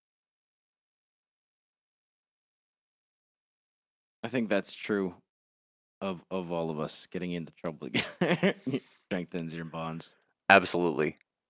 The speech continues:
Speaker 2: Um, yeah, without giving too much away,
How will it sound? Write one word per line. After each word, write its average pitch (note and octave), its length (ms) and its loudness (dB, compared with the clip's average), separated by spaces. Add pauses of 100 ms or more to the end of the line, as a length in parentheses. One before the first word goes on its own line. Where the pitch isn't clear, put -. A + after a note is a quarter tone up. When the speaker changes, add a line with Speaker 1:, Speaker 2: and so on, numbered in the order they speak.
(100)
Speaker 2:
Um, E2 480 10 (1400)
yeah, G2 160 12
without F2 260 6
giving F2 260 4
too F#2 120 -2
much F2 220 4
away, E2 380 8